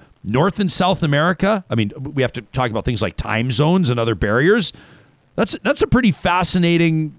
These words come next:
uh, case study with regards to interest in the subject matter. Now, you may say, "Yeah, I had a captive audience, covid nineteen. People were looking for, for different areas to channel their enthusiasm or their learning." But, but what did that say to you?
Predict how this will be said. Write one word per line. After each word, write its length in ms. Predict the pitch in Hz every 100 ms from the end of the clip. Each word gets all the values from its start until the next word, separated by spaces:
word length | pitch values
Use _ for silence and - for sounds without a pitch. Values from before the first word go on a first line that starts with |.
| - _ _ -
uh, 380 | 135 123 120 117
case 340 | - 190 262
study 500 | - - 117 156 311 - - - _ _ -
with 180 | 170 175
regards 340 | 175 185 180
to 140 | - -
interest 520 | 185 330 170 139 -
in 100 | 156
the 80 | 143
subject 540 | - 247 294 165 -
matter. 280 | 123 104 101
Now, 180 | 147 147
you 240 | 185 175
may 120 | 180 185
say, 140 | 185
"Yeah, 140 | 165 147
I 40 |
had 120 | 139 135
a 40 |
captive 360 | 151 139 143 123
audience, 380 | 120 123 120
covid 280 | - 127 120
nineteen. 440 | 117 113 - 123 113 -
People 220 | - 131 117
were 120 | 120
looking 300 | 120 - 123
for, 180 | 113 110
for 160 | -
different 380 | 110 127 120 113 -
areas 440 | 143 139 127 110
to 100 | -
channel 320 | - 131 120
their 160 | 117 113
enthusiasm 680 | 98 147 131 123 117 107 127
or 80 | 101
their 160 | 104
learning." 520 | 98 131 233 175 113 107
But, 180 | 131 - - -
but 80 | 165
what 160 | 240
did 120 | - 226
that 200 | 208 -
say 220 | 208 226
to 60 |
you? 260 | 170 87